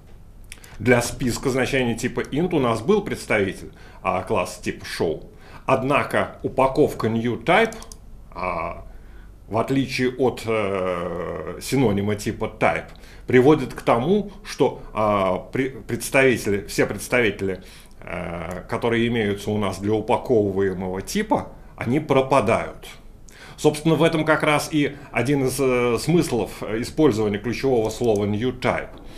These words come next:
Если у нас у некоторого типа, ну, в данном случае список значений типа int, э, есть некоторая реализация интерфейса, а для этого типа данный интерфейс можно реализовать несколькими исключающими способами,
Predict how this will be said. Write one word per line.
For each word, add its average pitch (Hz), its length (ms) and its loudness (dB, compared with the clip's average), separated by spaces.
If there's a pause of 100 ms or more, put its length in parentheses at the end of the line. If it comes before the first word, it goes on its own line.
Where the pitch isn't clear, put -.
(140)
Если 127 300 2
у 143 140 2
нас 135 320 0
у 135 60 -2
некоторого 123 580 0
типа, 104 460 -4 (340)
ну, 160 100 2
в 120 40 2
данном 101 260 0
случае 104 280 -2
список 92 300 -4
значений 101 480 -4
типа 104 300 -4
int, 92 200 -4 (320)
э, 113 200 0
есть 143 340 2
некоторая 139 520 6
реализация 135 880 2
интерфейса, 139 840 -2 (340)
а 143 100 4
для 147 240 2
этого 160 420 2
типа 135 380 0
данный 107 440 2
интерфейс 117 640 -2 (200)
можно 113 300 0
реализовать 120 640 2
несколькими 107 640 0
исключающими 101 760 -2
способами, 196 640 0